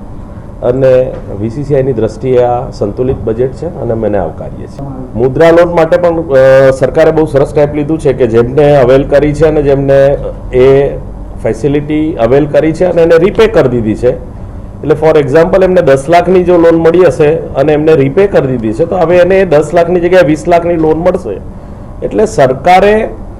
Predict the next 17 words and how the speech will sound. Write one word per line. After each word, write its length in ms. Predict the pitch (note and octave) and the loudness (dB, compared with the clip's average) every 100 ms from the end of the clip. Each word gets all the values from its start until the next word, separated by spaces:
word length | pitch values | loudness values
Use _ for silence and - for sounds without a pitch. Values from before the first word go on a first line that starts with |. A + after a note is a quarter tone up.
| - - - - - - - - - - C3 | -16 -16 -14 -16 -16 -14 -14 -12 -14 -12 -6
જે 460 | A#2+ F#3+ G3+ G3+ G#3+ - - - - | 2 4 4 2 -4 -10 -14 -12 -2
ખરેખર, 640 | B2+ E3+ F3+ F3 F#3+ F#3+ | 2 4 4 2 4 4
અ, 640 | F#3 C3+ C3 C3 C3 C3+ B2 | 2 2 4 4 2 0 -2
લોન 340 | C3 D#3 F3 | 2 4 4
લેનાર 380 | D#3+ D3+ E3 D#3+ | 4 4 4 2
એટલે 180 | D3+ D3 | 2 2
બોરોવર 540 | B2+ C3+ E3+ F3 E3+ | 4 6 6 6 4
છે 500 | E3 C#3+ G2+ - - | 2 2 2 -2 -6
અથવા 300 | A2+ - D3+ | -6 -2 -2
તો 400 | D3+ D#3 D#3+ - - - | 0 0 0 -4 -6 -2
ટેક્સ 220 | E3+ - | -2 0
પેયર 300 | D#3 C#3 B2 | 2 4 2
છે, 180 | B2+ F2+ - - - - - - - - | -2 -6 -8 -14 -16 -16 -16 -16 -16 -10
એમની 220 | B2 C3+ | -6 -4
કદર 340 | C#3 - C#3 C#3 | -4 -2 0 0
કરી 240 | D3 B2+ | -2 -2
એવું 500 | G2 F2+ A2+ A#2 A2 | -4 -6 -4 -4 -6